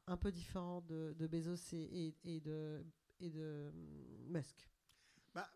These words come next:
Speaker 2: Branson, c'est le tapis, quoi. C'est le, la personne qui, euh, a commencé par vendre des journaux, euh, c'est un, un vendeur de génie. Euh, et le, le, le spatial, c'est un marché qu'il faut conquérir, c'est bien, euh, on va faire ça aussi, et il y aura de l'argent à faire, euh, ça rapportera de l'argent, et cetera.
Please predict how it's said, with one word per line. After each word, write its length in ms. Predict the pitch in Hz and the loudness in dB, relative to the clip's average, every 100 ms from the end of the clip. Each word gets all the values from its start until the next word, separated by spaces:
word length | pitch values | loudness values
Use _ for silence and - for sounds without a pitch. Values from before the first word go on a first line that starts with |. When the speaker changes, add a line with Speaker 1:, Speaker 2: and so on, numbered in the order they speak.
| - 185 | -12 -6
Speaker 2:
Branson, 380 | 170 185 - 320 | 4 4 8 6
c'est 160 | - | 6
le 40 | 139 | 4
tapis, 300 | 143 - 190 | 2 0 -4
quoi. 200 | - 120 | 2 2
C'est 180 | - 135 | 2 2
le, 240 | 123 120 | 2 2
la 100 | 123 | 0
personne 360 | 143 135 202 196 | 0 2 2 2
qui, 360 | - 160 160 | 0 2 4
euh, 240 | 120 113 117 | 4 2 0
a 20 | |
commencé 340 | 151 147 135 | 2 2 4
par 180 | - 120 | 2 2
vendre 180 | 120 127 | 0 0
des 80 | 123 | 2
journaux, 540 | 120 131 190 254 175 | 2 8 8 10 8
euh, 200 | 127 120 - - - | 8 6 0 -10 -8
c'est 140 | - 147 | 0 2
un, 240 | 135 127 123 156 | 4 2 0 0
un 100 | 131 | 2
vendeur 260 | 156 175 | 6 10
de 80 | 175 | 10
génie. 340 | 190 247 262 - - - - - _ - | 10 6 4 -4 -14 -14 -14 -20 _ -6
Euh, 580 | 127 117 113 127 127 131 | -4 -4 -6 -6 -8 -2
et 260 | - 151 139 143 | 4 6 4 0
le, 200 | 135 123 | 0 2
le, 120 | 127 | 2
le 100 | 127 | 2
spatial, 480 | - 147 - 254 262 | 2 2 4 2 4
c'est 240 | - 226 | 4 4
un 140 | 190 | 4
marché 400 | 135 143 - 226 | 4 2 2 0
qu'il 100 | 226 | 0
faut 120 | - 147 | 0 0
conquérir, 580 | 160 214 262 320 185 127 | 2 2 4 2 2 0
c'est 160 | - | -2
bien, 200 | 143 240 302 135 | 0 2 2 2
euh, 100 | 131 - - - | 0 -2 -14 -6
on 60 | 123 | -2
va 140 | 123 | -2
faire 160 | 143 135 | 0 4
ça 140 | 180 | 8
aussi, 380 | 190 - 277 302 | 10 10 10 12
et 80 | 160 | 12
il 40 | |
y 60 | 139 | 10
aura 120 | 127 | 6
de 40 | |
l'argent 240 | 123 110 135 | 4 4 2
à 60 | |
faire, 360 | - 208 294 214 | 4 4 4 4
euh, 180 | 131 123 - - - | 2 2 -4 -16 -12
ça 140 | - | -8
rapportera 400 | 117 - 113 139 | -2 -2 -2 -2
de 60 | 131 | 0
l'argent, 340 | 120 190 214 | 2 4 4
et 40 | |
cetera. 260 | 185 - | 2 -2